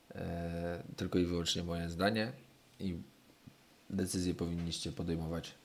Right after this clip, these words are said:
samodzielnie, tak? E, teraz szybko przejdziemy sobie na telefon.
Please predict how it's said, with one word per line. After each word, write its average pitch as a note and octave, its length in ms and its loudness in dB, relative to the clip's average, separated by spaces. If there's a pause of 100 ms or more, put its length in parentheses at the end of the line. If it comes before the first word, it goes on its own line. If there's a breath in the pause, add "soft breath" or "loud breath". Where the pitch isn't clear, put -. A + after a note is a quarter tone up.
(100)
samodzielnie, E2+ 840 2
tak? F#2 260 -2 (760 loud breath)
E, E2 440 -2
teraz - 420 0 (200)
szybko - 400 2
przejdziemy F2+ 460 0
sobie E2+ 460 0 (100)
na F2 280 -2
telefon. F#2+ 680 2